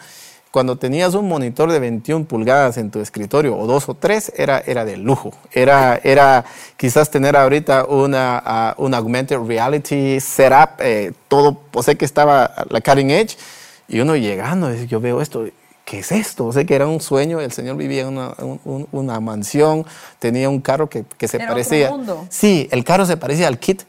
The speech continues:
Speaker 1: del Auto Fantástico, entonces yo me
Speaker 2: ¡Hala!
Speaker 1: quedaba así todo, like, "¿Habla solo? ¿Será que se maneja?". Pero en su escritorio,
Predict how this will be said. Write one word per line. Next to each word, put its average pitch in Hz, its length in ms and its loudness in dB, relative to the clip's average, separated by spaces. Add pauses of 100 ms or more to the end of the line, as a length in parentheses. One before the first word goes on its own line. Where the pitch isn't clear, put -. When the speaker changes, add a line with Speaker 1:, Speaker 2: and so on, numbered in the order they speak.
Speaker 1:
del 120 140 -2
Auto 139 240 -2
Fantástico, 127 640 -10
entonces 127 320 -6
yo 320 60 0
me 320 80 -4
Speaker 2:
¡Hala! 254 100 0
Speaker 1:
quedaba 151 400 0
así 151 140 -2
todo, 196 260 -4
like, 156 260 -8 (300)
"¿Habla 160 340 0
solo? 175 300 -4
¿Será 151 160 -4
que 156 120 -4
se 156 80 2
maneja?". 147 280 -4 (760)
Pero 160 200 6
en 196 80 2
su 143 100 -4
escritorio, 131 640 0